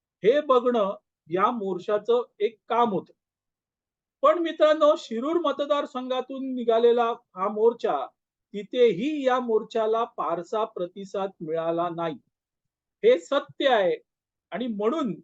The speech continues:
मित्रांनो, अजित पवार विरुद्ध सुप्रियाताई, अमोल कोल्हे असं जे आव्हान आहे किंवा अशी जी लढत आहे,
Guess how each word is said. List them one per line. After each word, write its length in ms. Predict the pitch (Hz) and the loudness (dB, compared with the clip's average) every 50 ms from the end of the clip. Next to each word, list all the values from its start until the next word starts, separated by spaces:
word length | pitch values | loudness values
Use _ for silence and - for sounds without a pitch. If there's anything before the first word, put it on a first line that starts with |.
| _ _ _ _ _ | _ _ _ _ _
मित्रांनो, 760 | - 180 196 196 - 262 247 254 262 269 240 233 247 247 - _ _ - | -14 -12 -8 -4 -2 0 0 0 0 0 0 0 0 -2 -6 _ _ -6
अजित 380 | 165 165 170 - 233 285 330 - _ _ | -6 -6 -6 -6 -6 -8 -8 -10 _ _
पवार 380 | - 254 247 247 214 190 180 - - _ _ _ _ _ _ _ _ _ - | 2 4 4 4 4 4 2 0 -2 _ _ _ _ _ _ _ _ _ -10
विरुद्ध 420 | 156 202 220 254 254 - - 254 240 226 196 - - _ | -8 -6 -6 -6 -8 -2 2 4 4 4 4 0 -4 _
सुप्रियाताई, 840 | _ _ 190 180 180 - 240 240 247 247 247 - - 240 247 247 240 - - _ - | _ _ -14 -14 -12 -10 -4 -2 -2 -2 0 0 0 0 0 -2 -6 -16 -18 _ -12
अमोल 340 | 170 180 214 254 269 269 | -4 0 2 2 2 2
कोल्हे 360 | 240 262 233 208 190 175 139 123 - _ _ _ _ _ _ _ _ _ _ _ _ _ _ - | 2 4 4 4 2 0 -6 -6 -10 _ _ _ _ _ _ _ _ _ _ _ _ _ _ -6
असं 300 | 170 185 - 262 277 294 | -6 -2 0 2 2 2
जे 340 | 247 220 262 262 262 254 226 _ _ _ _ _ _ _ _ _ _ - | 2 0 2 2 2 0 -2 _ _ _ _ _ _ _ _ _ _ -8
आव्हान 520 | 151 165 190 208 233 262 247 240 240 208 | -6 -4 0 2 4 4 4 4 2 -2
आहे 140 | 160 - - _ _ | -8 -12 -14 _ _
किंवा 180 | 160 160 - - - | -12 -10 -10 -8 -6
अशी 260 | 180 180 - 262 262 | -8 -8 -8 -10 -10
जी 280 | 254 269 262 240 220 | -8 -8 -8 0 4
लढत 340 | 226 240 262 330 302 - - | 4 6 6 6 4 4 2
आहे, 140 | 208 151 | -2 -4